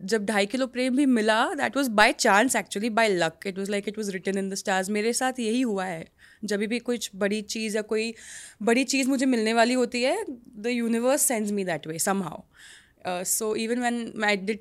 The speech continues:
T V, when I did web, also when I did my first movie, it always happens by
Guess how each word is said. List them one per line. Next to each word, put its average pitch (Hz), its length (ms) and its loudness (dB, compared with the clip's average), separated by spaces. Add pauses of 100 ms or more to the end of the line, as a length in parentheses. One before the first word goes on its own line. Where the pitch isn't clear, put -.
(100)
T 208 120 -2
V, 202 240 -2
when 190 220 0
I 196 40 0
did 196 200 0
web, 190 240 2
also 202 360 0
when 240 200 0
I 208 200 -4
did 202 260 -2 (220)
my 196 80 -4 (100)
first 214 200 -2
movie, 220 340 0 (600)
it 214 100 -2
always 226 480 2
happens 247 380 -2
by 214 280 2